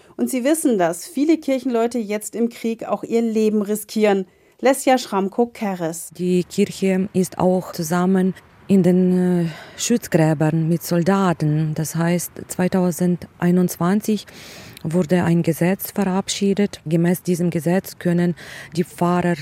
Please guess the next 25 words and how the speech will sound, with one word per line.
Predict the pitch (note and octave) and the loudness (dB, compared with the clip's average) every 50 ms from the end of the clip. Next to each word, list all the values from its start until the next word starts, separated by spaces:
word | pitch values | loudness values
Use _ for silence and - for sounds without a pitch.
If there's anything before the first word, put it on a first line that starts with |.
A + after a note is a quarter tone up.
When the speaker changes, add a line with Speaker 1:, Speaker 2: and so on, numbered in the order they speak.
| - | -6
Speaker 2:
zu | - - | -8 -8
Kapellans | - - D#3 - D#3 D3+ D#3 F3 G3 G#3+ G#3 - | -6 -6 -4 -4 -2 -2 0 0 -2 -2 -2 -2
werden | G3+ G3 G3 F#3+ E3 F3+ F3+ F#3 | -2 0 0 0 0 0 -2 -2
und | - - E3+ E3+ D#3+ | -2 -2 -2 -2 -2
die | D#3+ | -4
Kapellans | - - D#3+ - E3+ D#3+ D#3+ E3 F3+ F#3 - - | -6 -6 -6 -4 -2 -2 -2 -2 -2 -4 -4 -2
gehen | - F3 F3+ F3+ F#3 F3 D#3+ | 0 0 2 2 0 0 0
dann | E3 E3 F3 F3+ D#3 - - - - - - | 0 0 0 -2 -2 -6 -14 -20 -10 -6 -4
mit | F3 - | -4 -2
Soldaten | - - F3+ D#3+ D#3+ D#3 D#3+ E3 - F3+ E3 | 0 -2 0 0 0 -2 -2 -2 -2 -4 -4
zusammen | - - D#3 C#3 E3+ E3 E3 E3+ F3 E3 E3 | -4 -6 -6 -2 -2 0 0 2 0 0 -2
an | - F3 E3 | -2 -2 -2
die | D#3+ - | -2 -2
Front | - - - E3+ D#3+ D3+ D3+ D#3 - - - - - - - - - - - - | -4 -4 -2 -2 0 0 0 -2 -4 -8 -16 -20 -20 -20 -20 -20 -20 -20 -10 -4
und | - E3+ D#3+ E3 - | -2 0 0 0 0
leisten | D#3+ D#3 D3+ D3+ E3+ E3+ - - - E3+ E3+ F3 F3 - - - - - | 2 2 2 2 2 0 -2 -2 0 0 2 2 0 -2 -4 -8 -4 0
geistliche | E3+ D#3+ G#3 G3+ - - - G#3 F#3+ - - G#3 G3 G3 G3 F3+ F#3 - | 2 2 2 0 -2 -4 -4 -4 -4 -2 0 0 0 2 0 0 -2 0
Unterstützung, | G3 F#3+ - F#3+ F3+ - - F#3+ G3 F#3+ - - F#3+ F#3 F3 | 0 2 2 2 0 0 0 0 0 0 2 0 0 2 2
wenn | E3 E3 E3+ E3+ E3 | 2 0 0 0 -2
Soldaten | D3+ - F#3 E3+ D3+ D#3 D#3+ E3 - F3 D#3+ | -2 0 0 0 0 0 0 0 0 -2 0
Bedürfnisse | C#3 E3 C#3 G#3 G#3+ - - F3+ F#3 E3+ - F3+ E3+ D#3 | 0 0 0 0 -2 -2 0 -2 -2 -2 -2 -4 -4 -2
haben, | E3+ E3+ E3+ E3 F3 F3 E3 - - - - - - - - - - - - | -2 -2 0 0 0 -2 -2 -6 -14 -20 -20 -18 -18 -18 -18 -18 -16 -6 -4
egal | - B2+ - E3+ F3 F#3 F#3 - | -2 0 2 2 2 2 0 0
welche | - E3+ E3+ D#3+ - F3 D#3+ | 0 0 0 2 2 2 4
Religion. | E3 D#3+ D#3 D#3 C3+ D3+ E3 D#3+ E3+ F#3 G3+ G#3+ A3 A3+ A3 | 4 4 2 2 2 2 4 4 4 4 4 4 2 2 0